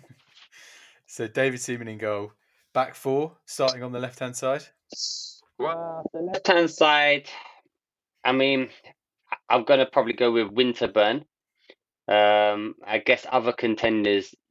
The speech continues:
Speaker 2: maybe you would have put Ashley Cole in there, but then he did the ultimate betrayal, so he's out. Um,
Speaker 1: Yeah.
Speaker 2: then who else is there that you could really go with? Silvino,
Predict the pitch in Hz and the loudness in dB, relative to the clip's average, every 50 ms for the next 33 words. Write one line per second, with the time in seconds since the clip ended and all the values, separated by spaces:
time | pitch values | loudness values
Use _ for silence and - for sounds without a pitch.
0 | _ _ _ _ _ - 110 117 117 113 117 117 117 110 113 110 107 107 107 104 | _ _ _ _ _ -14 -6 0 2 4 4 4 4 2 0 0 0 0 0 0
1 | 98 104 - - - 120 - 107 110 - - - 107 92 - - 110 107 104 101 | 0 -2 -2 0 0 0 2 2 0 -2 0 -2 -2 -2 0 0 2 2 4 2
2 | 101 95 92 92 95 95 95 - - - 87 82 98 98 98 95 87 - - - | 2 0 0 0 0 0 0 -2 -4 -6 -4 -2 0 0 0 0 -2 -2 -2 -2
3 | - - - - - - 113 107 101 92 - - 101 101 - - 95 - - 110 | -2 -2 -2 -4 -2 -2 -2 -2 -2 -4 -4 -4 -6 -4 -2 -2 -4 -2 0 2
4 | 101 - - 92 90 - - 95 92 90 87 - _ - 101 101 92 85 90 90 | 2 2 2 -2 -4 -4 -2 0 0 0 -2 -4 _ 0 0 2 2 2 4 4
5 | 92 95 - - _ _ _ _ _ _ _ _ _ _ _ _ _ _ _ - | 4 4 2 -2 _ _ _ _ _ _ _ _ _ _ _ _ _ _ _ 0
6 | - 110 110 107 104 104 104 104 104 104 104 - _ _ _ _ _ _ _ _ | 2 4 6 6 6 6 4 2 -2 -6 -8 -10 _ _ _ _ _ _ _ _
7 | _ _ _ _ _ _ _ _ _ _ _ - 113 113 113 110 107 107 113 110 | _ _ _ _ _ _ _ _ _ _ _ 2 4 4 4 2 -2 -4 -2 2
8 | 107 117 131 135 - - 107 95 95 101 92 90 78 87 92 - - 104 95 90 | 4 4 4 4 2 -2 -8 -4 -2 -2 -2 -2 -4 -6 -8 -8 -6 -4 -2 0
9 | 98 101 95 95 90 - 98 95 98 92 90 90 87 - - - 107 101 95 107 | 0 0 0 0 0 2 2 2 2 2 0 -2 -4 -4 -4 -2 0 0 2 2
10 | 113 113 117 117 117 117 117 120 117 104 | 4 4 4 4 4 2 2 0 -2 -4